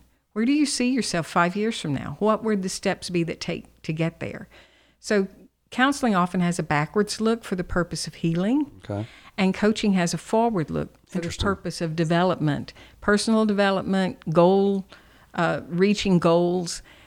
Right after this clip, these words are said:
Speaker 1: And so it's a difference in focus. It's not that we can't talk about the past as a coach, but it's usually in how it relates to what you're facing now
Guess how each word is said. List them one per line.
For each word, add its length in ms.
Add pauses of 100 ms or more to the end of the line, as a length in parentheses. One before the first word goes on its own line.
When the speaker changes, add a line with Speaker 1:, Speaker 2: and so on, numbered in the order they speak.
(140)
Speaker 1:
And 120
so 200
it's 160
a 40
difference 400
in 120
focus. 520
It's 180
not 180
that 120
we 100
can't 300
talk 280
about 300
the 60
past 580
as 300
a 40
coach, 480
but 160
it's 140
usually 500
in 120
how 340
it 100
relates 540
to 100
what 200
you're 100
facing 500
now 400